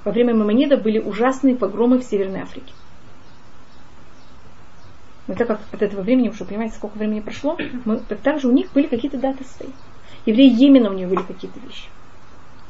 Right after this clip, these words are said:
Знаете, как я просто говорю о том, что у нас такие вещи, они как-то, эм, каждая община может это соблюдать, но так как потом все общины переезжали, перемешивались, так, понимаете, так как они приезжали в новое место, новое место они могут других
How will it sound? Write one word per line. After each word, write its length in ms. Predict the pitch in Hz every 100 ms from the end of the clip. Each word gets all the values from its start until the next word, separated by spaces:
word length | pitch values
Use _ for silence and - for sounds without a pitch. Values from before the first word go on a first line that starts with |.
| - - - - -
Знаете, 160 | 285 -
как 120 | 277
я 60 | 262
просто 180 | 277 285
говорю 200 | 302 285
о 60 |
том, 100 | 196
что 180 | - 233
у 20 |
нас 120 | 254
такие 240 | 269 226 262
вещи, 160 | 349
они 100 | 254
как-то, 300 | 254 254 269 - - - - -
эм, 360 | 220 208 196 247 - - - -
каждая 320 | - 262 240
община 260 | 226 - 226
может 220 | 208 202
это 80 | 202
соблюдать, 400 | 196 190 233 339
но 60 | 254
так 120 | 254
как 120 | 233 - -
потом 220 | 226 254
все 180 | 233 247
общины 320 | 240 - 208
переезжали, 640 | 208 214 214 202 202 185
перемешивались, 720 | 180 208 202 262 277 220 214 - - - - - - - -
так, 100 | - - -
понимаете, 300 | 226 233 220
так 120 | 208
как 80 | 214
они 120 | 214
приезжали 300 | 208 214 214
в 60 | 208
новое 200 | 208 202
место, 240 | 302 277
новое 160 | 233 226
место 180 | 233 220
они 140 | 220
могут 220 | 214 208
других 320 | 208 190 202